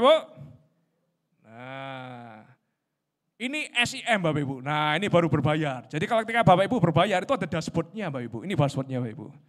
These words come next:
Ini contohnya. Jadi kita bisa setting, Bapak Ibu. Ini judulnya, kita mau judul seperti apa, kita bisa setting, ya kan? Kita mau kata-kata deskripsi seperti apa, kita bisa setting juga, Bapak Ibu.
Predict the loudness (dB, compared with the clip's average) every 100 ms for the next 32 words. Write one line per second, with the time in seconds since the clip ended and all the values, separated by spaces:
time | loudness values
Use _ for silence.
0 | _ _ -6 0 0 2 -2 -4 -6 -4
1 | -2 2 2 4 4 4 0 0 0 0
2 | -2 -6 -10 -20 _ _ _ _ _ _
3 | -6 0 2 4 4 4 2 2 -2 2
4 | 2 2 2 0 0 -6 -6 -4 -4 0
5 | 2 4 2 -2 -2 0 0 -4 -2 0
6 | 2 2 0 -2 -4 -4 -4 -8 -20 _
7 | _ _ _ _ -4 0 4 4 4 0
8 | 0 2 2 2 0 0 0 2 2 2
9 | 0 2 2 4 2 4 4 6 4 2
10 | 0 0 2 0 0 -2 -6